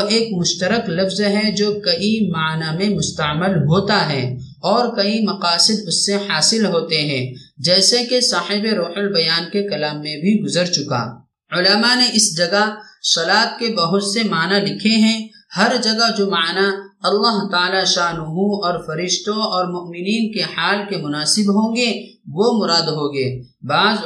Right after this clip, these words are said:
علماء نے لکھا ہے کہ صلاۃ علی النبی کا مطلب نبی کی ثنا و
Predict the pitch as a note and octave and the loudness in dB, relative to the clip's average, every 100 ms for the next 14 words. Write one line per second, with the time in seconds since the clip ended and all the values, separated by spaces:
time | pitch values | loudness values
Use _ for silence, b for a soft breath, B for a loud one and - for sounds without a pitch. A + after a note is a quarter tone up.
0 | E3 E3 E3+ F#3+ G#3+ A3 G3+ - F#3 G3+ | -6 -6 -2 0 2 2 0 -2 0 2
1 | A3 A#3 - - - D#3+ - D3+ E3+ G#3+ | 2 0 -6 -18 -10 -2 0 2 2 2
2 | A3 - E3 F3 F#3 D#3 D3+ E3+ A3 G#3 | 0 -4 -4 -2 -2 -4 -4 0 0 0
3 | F3+ D3+ C#3+ E3 F3+ A3+ A3+ B B C#3+ | -2 -2 -6 -4 0 0 -2 B B -6
4 | D#3 D#3+ A3 A3 G3+ G3 - E3 D#3+ F#3+ | -4 0 2 2 2 -2 -2 -4 -2 0
5 | G#3+ G3 | 0 0